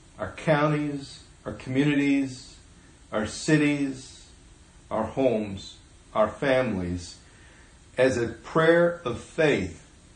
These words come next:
because I believe our world is sick and broken. A world filled with sin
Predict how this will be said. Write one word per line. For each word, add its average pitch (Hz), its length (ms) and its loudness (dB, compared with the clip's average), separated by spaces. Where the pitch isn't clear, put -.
because 120 800 0
I 147 200 6
believe 120 640 -2
our 123 160 2
world 123 500 -2
is 123 260 -4
sick 113 400 -2
and 107 180 -6
broken. 101 640 -4
A 107 60 -4
world 113 440 -2
filled 147 320 2
with 127 140 -2
sin 143 640 -2